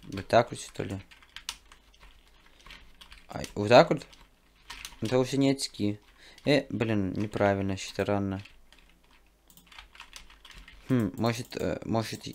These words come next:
тут неправильно, может, тут надо внутрь как-то? А потом так. Так. Так. И вот сюда. Нет, блин, а как это построить?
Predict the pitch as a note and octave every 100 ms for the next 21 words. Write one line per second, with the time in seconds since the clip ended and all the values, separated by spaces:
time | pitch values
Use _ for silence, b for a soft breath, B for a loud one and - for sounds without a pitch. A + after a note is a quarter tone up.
0 | - - E3+ F#3 E3 G#2+ G#2 G#2+ A2 -
1 | A#2 A2+ G#2+ B2 D#3+ - - G2+ - G2
2 | - - - _ - - - - - -
3 | F#2+ G#2+ B2 A2+ - - - A#2 C3 E3+
4 | - - - - - - - - - -
5 | - - - A2+ A#2+ C#3+ D3+ - - -
6 | _ - - - - _ - - _ -
7 | - - A2+ - - - _ _ A#2 A#2
8 | A2 A#2+ - A2 A2 G#2 B B B -
9 | - - - - D#3+ A#3 D4 D4 G#3+ A#3+
10 | D4 A3+ - E3+ - D4 A#3+ A#3 - -
11 | B3 A3 D3+